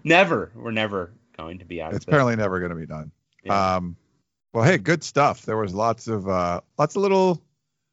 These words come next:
Speaker 2: somewhat newsy items, and then lots of good questions, lots of good reviews. And,
Speaker 1: Lots of
Speaker 2: uh,
Speaker 1: good. No bad.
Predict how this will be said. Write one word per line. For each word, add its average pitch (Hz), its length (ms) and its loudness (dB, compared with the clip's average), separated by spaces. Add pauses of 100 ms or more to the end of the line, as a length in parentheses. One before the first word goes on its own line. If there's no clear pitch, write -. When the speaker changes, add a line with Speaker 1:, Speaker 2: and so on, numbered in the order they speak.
(120)
Speaker 2:
somewhat 165 400 -2
newsy 170 340 2
items, 180 480 4
and 117 140 0
then 113 360 4 (760)
lots 107 160 0
of - 60 -10
good 127 120 2
questions, 143 600 2 (140)
lots 110 220 2
of 95 60 -6
good 123 100 2
reviews. 110 680 0 (1080)
And, 117 100 2
Speaker 1:
Lots 139 200 6
of 123 60 2
Speaker 2:
uh, 123 220 4
Speaker 1:
good. - 120 -2 (280)
No 151 120 0
bad. 131 380 0